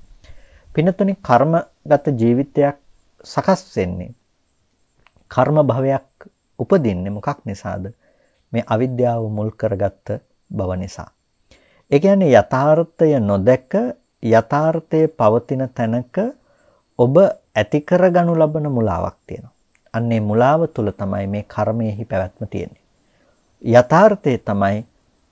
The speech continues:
හේතු නිසා හටගන්න ධර්මයෝ හේතු නැතිවීමෙන්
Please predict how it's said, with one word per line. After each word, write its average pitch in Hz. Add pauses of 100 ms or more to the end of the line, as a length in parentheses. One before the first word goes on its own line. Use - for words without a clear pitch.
(100)
හේතු 160
නිසා 151
හටගන්න 123
ධර්මයෝ 107 (480)
හේතු 160
නැතිවීමෙන් 117